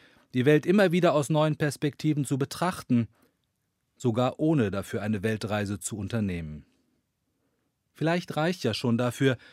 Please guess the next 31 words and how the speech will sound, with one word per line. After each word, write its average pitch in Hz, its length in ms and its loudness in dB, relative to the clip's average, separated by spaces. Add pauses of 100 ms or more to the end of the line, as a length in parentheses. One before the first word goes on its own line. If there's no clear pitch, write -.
(200)
nochmal 127 260 2
das 120 160 0
Buch 131 200 -4
von 127 200 2
Janosch 120 380 0
in 107 80 -2
die 110 120 -2
Hand 131 200 -2
zu 127 120 0
nehmen. 123 480 4 (600)
Ja, 165 200 4
es 160 120 -2
ist 170 160 -2
zwar 147 160 2
eine 135 240 0
Geschichte 127 400 -4
für - 180 -2
Kinder, 165 520 -2 (480)
doch 120 120 -6
sie 123 160 0
hat 139 140 0
Strahlkraft, 110 800 -2
denn 107 160 0
sie 117 100 -2
erzählt 135 480 0
von 127 160 0
den 120 120 2
großen 147 420 0
menschlichen 123 560 -2
Themen: 110 460 -2 (340)
Sehnsucht, 117 640 -2